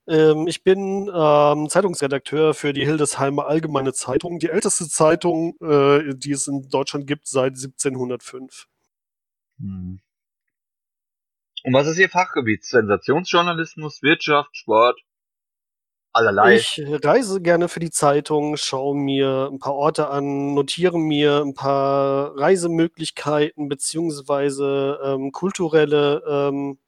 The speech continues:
Speaker 1: Gegebenheiten in den Orten und eben auch, wie dort die Wirtschaftslage ist. Also einfach allgemeine Berichte.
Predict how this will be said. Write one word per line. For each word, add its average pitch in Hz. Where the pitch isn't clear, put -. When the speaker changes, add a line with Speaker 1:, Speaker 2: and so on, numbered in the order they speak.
Speaker 1:
Gegebenheiten 147
in 170
den 165
Orten 147
und 139
eben 139
auch, 143
wie 139
dort 135
die 139
Wirtschaftslage 135
ist. 131
Also 139
einfach 139
allgemeine 139
Berichte. 135